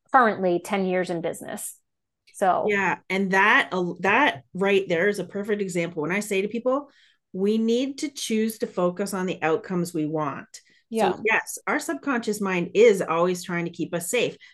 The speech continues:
Speaker 2: So, like, you today have this client who canceled, your brain starts to go in the spiral, your energy starts to contract.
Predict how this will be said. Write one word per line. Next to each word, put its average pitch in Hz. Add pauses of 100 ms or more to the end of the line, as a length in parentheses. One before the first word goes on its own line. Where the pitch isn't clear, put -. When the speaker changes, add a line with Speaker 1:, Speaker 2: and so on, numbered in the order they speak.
(100)
Speaker 2:
So, 196
like, 196
you 320
today 160
have 185
this 180
client 285
who 214
canceled, 202
your 170 (140)
brain 220
starts -
to 214
go 190
in 180
the 175
spiral, 156 (220)
your 196
energy 294
starts -
to 208
contract. 185